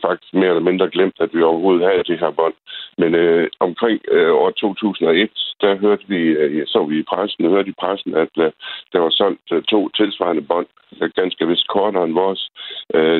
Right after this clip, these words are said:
de var solgt, solgt for, jeg kan ikke huske, om det var Sotheby's eller, eller det var Christie's i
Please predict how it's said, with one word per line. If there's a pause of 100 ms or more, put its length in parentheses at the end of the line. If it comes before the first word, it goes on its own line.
de
var
solgt,
solgt
for,
jeg
kan
ikke
huske,
om
det
var
Sotheby's
eller, (180)
eller
det
var
Christie's (160)
i